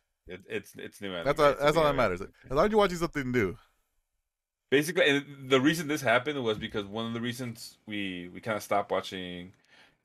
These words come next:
Speaker 1: uh, anime was because, uh, the T V,
Speaker 2: 'Cause of hentai.
Speaker 1: first world problem. <laughs>
Speaker 2: <laughs>
Speaker 1: First world problem. The T V in the, in the room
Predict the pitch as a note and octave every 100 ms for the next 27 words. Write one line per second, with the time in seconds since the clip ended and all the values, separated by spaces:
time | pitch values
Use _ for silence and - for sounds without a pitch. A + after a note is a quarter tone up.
0 | _ F#2+ F2+ E2 E2 D#2 C#2+ - G#2 A#2+
1 | A2 G#2 F#2+ F#2+ _ G2 F#2 G2 G2+ F2+
2 | F#2 E2+ E2+ F2+ _ G2+ - A2 A#2 A#2
3 | A2+ A#2 - G2 G#2+ G2 F2+ C#3 C3 B2+
4 | B2 G#2+ F3+ D#3+ - F#3+ E3+ B2+ B2+ G3+
5 | G3 G#3+ F3+ A3 F3+ F#3 F#3 G3 F#3 F3
6 | D3 A2 A2 A#2 F3 F#3 F#3+ F3 D#3 C#3
7 | A#2 A2+ A2 B2 D#3+ C#3 A#2